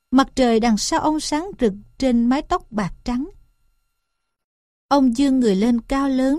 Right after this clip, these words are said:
và thẳng đứng, oai phong đến nỗi mà trong một giây phút kỳ lạ, nam ông y như một sinh vật vĩ đại của biển và đá. Và ông nói qua mặt nước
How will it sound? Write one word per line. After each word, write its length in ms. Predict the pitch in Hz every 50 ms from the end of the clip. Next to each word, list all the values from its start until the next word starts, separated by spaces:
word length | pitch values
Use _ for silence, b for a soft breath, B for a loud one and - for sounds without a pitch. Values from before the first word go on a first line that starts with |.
| 359 320
và 120 | 277 214 -
thẳng 280 | - 214 196 202 214
đứng, 240 | 233 254 269 349 440 - - - - - _ -
oai 220 | 226 233 262 254 226
phong 220 | - - 247 226 220
đến 200 | - 240 254 330
nỗi 360 | 339 277 196 175 185 220 285 - - - _ _ _
mà 180 | - 233 240 214
trong 300 | 220 - 311 311 302 277
một 200 | 262 226 - -
giây 160 | 214 262 285
phút 200 | 277 - 403 403 - - -
kỳ 180 | - 254 233 214
lạ, 360 | 208 208 208 196 190 196 220 - - - _ _ _ _ -
nam 180 | 233 254 262 233
ông 260 | - 226 247 247 233 - -
y 100 | - 269
như 180 | 254 262 277 262
một 220 | 226 208 185 175
sinh 240 | - - 262 269 233
vật 180 | 226 226 - - -
vĩ 220 | 196 208 220 277
đại 200 | 262 254 208 170
của 140 | - - 247
biển 340 | 233 220 208 180 185 220 269
và 140 | 277 226
đá. 340 | 180 180 208 220 254 311 403 - - - _ _ _ _ _ _ _ _ _ _ _
Và 200 | 208 208 220 208
ông 280 | - - 214 233 233 226
nói 200 | 226 226 269 349 -
qua 140 | - 254 226
mặt 180 | 208 185 175 - -
nước 300 | 220 254 294 381 427